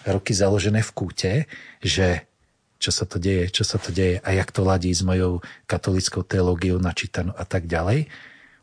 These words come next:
A v istom momente som si povedal, že počkaj, človeče, ale Boh tu niečo koná. A ty stojíš mimo toho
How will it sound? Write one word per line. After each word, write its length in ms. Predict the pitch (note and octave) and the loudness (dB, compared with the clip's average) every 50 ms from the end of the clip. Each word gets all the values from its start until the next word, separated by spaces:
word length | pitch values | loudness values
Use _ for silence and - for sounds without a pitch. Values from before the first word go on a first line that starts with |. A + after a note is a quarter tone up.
| _ _ - _ | _ _ -16 _
A 160 | - A2 G#2+ | -4 -2 0
v 0 | |
istom 240 | G2+ - - - F#2+ | 0 0 0 0 2
momente 320 | G2+ G2 G2 F#2+ - - | 2 2 2 2 2 0
som 160 | - - F#2 | 0 0 0
si 160 | D#2+ - - | -2 -2 -2
povedal, 400 | - F#2+ F#2 F2+ F2+ F2+ F2 E2+ | -4 -2 0 2 2 2 2 2
že 160 | E2 F2 E2 D2+ - - - _ _ _ _ _ | 0 -2 -4 -4 -8 -14 -20 _ _ _ _ _
počkaj, 400 | - G#2+ - - - - - - | -2 -2 -2 -2 -4 -4 -4 -2
človeče, 420 | - F2+ E2+ E2 D#2+ - - - E2 | 0 0 0 0 0 -2 -2 -2 -2
ale 160 | D#2+ D#2+ D#2 - - - - _ _ _ _ _ _ _ _ _ | -2 -4 -6 -10 -16 -20 -20 _ _ _ _ _ _ _ _ _
Boh 240 | A2 F#2 F2 G2 F2+ - - | -6 -2 0 0 0 -2 -2
tu 160 | - A2+ G#2+ | -2 0 2
niečo 320 | G#2 G#2 G2 - - A#2 | 2 2 2 2 0 -2
koná. 480 | - - G2 E2+ D2+ C#2+ C#2 - - - _ _ _ _ _ _ _ _ _ _ _ _ _ _ _ _ - - - | 0 0 0 0 0 -2 -4 -8 -12 -16 _ _ _ _ _ _ _ _ _ _ _ _ _ _ _ _ -10 -2 -2
A 80 | - - | 0 0
ty 80 | - | 2
stojíš 400 | A#2+ - - - B2 A#2+ A#2 A2 | 0 0 0 2 2 2 2 4
mimo 240 | A2+ A2+ B2 C#3+ D#3+ | 4 4 4 4 2
toho 560 | B2 - B2+ G2 E2+ F2+ F2 G2 D#3 D#3 - | 2 2 0 0 0 0 0 0 0 0 -2